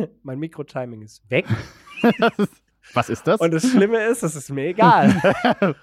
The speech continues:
Speaker 1: Und, <laughs> und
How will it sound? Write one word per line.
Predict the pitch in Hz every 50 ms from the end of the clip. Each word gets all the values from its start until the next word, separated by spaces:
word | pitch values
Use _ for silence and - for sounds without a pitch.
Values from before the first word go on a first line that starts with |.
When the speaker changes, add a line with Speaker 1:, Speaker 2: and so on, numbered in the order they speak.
| _ _ _ _ _
Speaker 1:
Und, | 175 175 180 185 196
<laughs> | 226 247 - - - 226 226 247 - 220 240 214 - - 226 180 - - - - - - 196 202 - 262 - - - 240 226 - - - - _ - - - 196 180 -
und | - 185 208 190